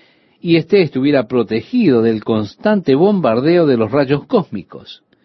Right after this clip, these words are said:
Estos pequeños rayos que se van disparando, que ellos llaman neutrinos, directamente disparados hacia la Tierra. Usted realmente no puede protegerse de ellos.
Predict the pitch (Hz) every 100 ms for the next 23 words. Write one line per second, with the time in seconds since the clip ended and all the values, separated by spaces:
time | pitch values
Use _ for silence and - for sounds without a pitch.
0 | _ _ _ _ 143 131 117 117 117 123
1 | 131 131 135 156 - 104 - 107 107 104
2 | - 120 151 120 170 - 98 101 92 123
3 | 113 98 92 _ _ - 104 101 98 160
4 | 131 87 - - _ _ _ - 110 110
5 | 143 143 135 127 127 107 - 107 120 123
6 | - 107 107 98 92 92 87 - - _
7 | _ _ _ _ _ _ _ _ 151 131
8 | 202 214 - 139 147 131 165 165 156 135
9 | 120 208 208 123 110 110 107 107 123 101
10 | 110 101 92 87 87 87